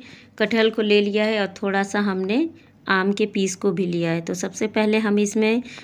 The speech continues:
हल्दी पाउडर डालेंगे। तो ये हम हल्दी पाउडर डाल देते हैं इसमें। अब इसमें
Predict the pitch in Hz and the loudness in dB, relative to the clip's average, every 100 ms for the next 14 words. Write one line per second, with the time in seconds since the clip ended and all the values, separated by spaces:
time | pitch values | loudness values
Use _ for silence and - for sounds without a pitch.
0 | - 208 196 196 202 202 202 214 202 202 | -8 0 2 2 4 4 4 2 4 2
1 | 208 208 208 269 330 - - 196 180 196 | 2 0 0 -2 -4 -10 -10 -6 -2 -2
2 | 208 226 285 - - - _ - 190 185 | 0 -2 -2 -6 -20 -20 _ -10 -6 -2
3 | 196 196 196 202 196 196 196 196 190 202 | -2 -2 -2 -2 0 0 0 -4 0 0
4 | 196 190 214 220 277 - - - - - | 0 -2 -2 -2 -4 -10 -20 -20 -20 -18
5 | - 214 214 226 247 254 | -4 -2 0 0 4 4